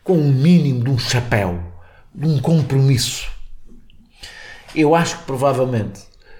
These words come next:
toda esta, toda esta novela do Brexit teria sido diferente se eles tivessem um sistema eleitoral como o nosso.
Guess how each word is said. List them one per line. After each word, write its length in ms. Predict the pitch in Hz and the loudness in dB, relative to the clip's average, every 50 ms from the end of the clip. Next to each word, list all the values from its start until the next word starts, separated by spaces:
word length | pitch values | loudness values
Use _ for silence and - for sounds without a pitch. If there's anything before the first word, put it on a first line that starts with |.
| - - _ _ _ _ _ - | -20 -20 _ _ _ _ _ -2
toda 300 | - 190 185 180 147 147 | 2 4 4 4 4 2
esta, 880 | 139 135 117 - - 127 120 113 110 104 101 101 101 101 110 120 113 113 - | 2 2 0 -4 -4 -2 -2 -2 -2 -2 -4 -8 -10 -12 -14 -14 -16 -16 -8
toda 180 | - 127 123 123 | -4 -2 -2 0
esta 220 | 117 113 - 143 | -2 -2 -2 -2
novela 520 | 127 123 123 113 104 127 139 127 123 120 110 | -2 0 -2 -2 0 0 0 2 2 0 0
do 100 | 113 104 | -2 -2
Brexit 500 | 95 92 87 78 - - - - 76 76 - - - - - - - _ - - - - - - - 110 - - - - | -2 -2 0 -2 -2 -4 -6 -10 -10 -12 -12 -16 -20 -20 -20 -20 -20 _ -20 -20 -20 -20 -20 -16 -14 -14 -12 -12 -12 -8
teria 300 | - 139 135 143 135 127 | -4 -2 0 0 0 0
sido 240 | 123 - 135 127 113 | -2 -2 -6 -4 -4
diferente 360 | 113 107 - - 120 - - | -4 -4 -2 -2 -2 -2 -2
se 80 | - 120 | -4 -6
eles 100 | 110 - | -6 -6
tivessem 320 | - 110 107 107 - 117 | -4 -4 -4 -4 -4 -8
um 20 | 107 | -8
sistema 260 | - - 107 95 101 | -8 -8 -8 -8 -6
eleitoral 680 | 95 95 92 - - 87 76 65 - - - - - - _ _ _ _ _ _ _ - - | -6 -8 -8 -6 -6 -6 -6 -6 -10 -14 -20 -20 -20 -20 _ _ _ _ _ _ _ -20 -12
como 200 | - 98 92 95 | -8 -6 -4 -4
o 20 | 90 | -4
nosso. 340 | 73 - - - - - | -6 -10 -12 -16 -20 -20